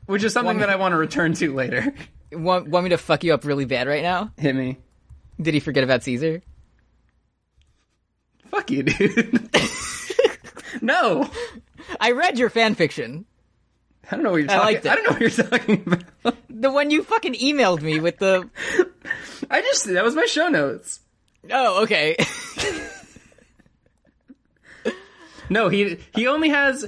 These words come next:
Speaker 1: he has, he has, like, SpongeBob brain where he only has room for fine dining and breathing. And
Speaker 2: Oh, okay.
Speaker 1: he pushed all of the information about where his cane is to make more room for, um, Caesar giving him that delightful top. <laughs>
Speaker 2: It's just filed away somewhere. He, he, if he needs it, he can,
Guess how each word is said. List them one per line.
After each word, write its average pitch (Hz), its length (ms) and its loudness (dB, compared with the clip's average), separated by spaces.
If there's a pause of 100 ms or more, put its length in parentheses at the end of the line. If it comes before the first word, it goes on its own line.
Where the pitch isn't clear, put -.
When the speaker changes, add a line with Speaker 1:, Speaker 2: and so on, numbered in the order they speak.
(180)
Speaker 1:
he 208 120 0
has, 247 220 2
he 214 120 2
has, 233 140 2
like, 226 140 2
SpongeBob 185 560 0
brain 208 340 0
where 175 80 2
he 170 120 4
only 170 160 2
has 165 180 2
room 165 140 2
for 160 100 -4
fine 156 300 2
dining 151 280 4
and 139 120 2
breathing. 170 560 0 (360)
And 208 160 4
Speaker 2:
Oh, 165 140 4
okay. 143 220 -2
Speaker 1:
he 226 100 2
pushed 247 400 -2
all 190 220 2
of 180 80 -2
the 180 100 2
information 170 540 2
about 151 180 2
where 151 160 2
his 143 140 0
cane 175 320 2
is 135 300 -2
to 151 80 0
make 143 180 0
more 147 220 2
room 143 260 2
for, 135 440 0 (120)
um, 131 500 -2 (640)
Caesar 151 340 0
giving 139 260 2
him 135 120 2
that 135 120 2
delightful 131 560 -2
top. 123 380 0 (680)
<laughs> - 100 -4 (640)
Speaker 2:
It's 262 360 -2
just - 140 -2
filed 170 240 4
away 127 120 -2
somewhere. 107 240 -8
He, 147 160 -2
he, 160 180 0
if 160 60 -6
he 170 100 -2
needs 127 200 0
it, 123 80 -6
he 127 80 -2
can, 113 240 -6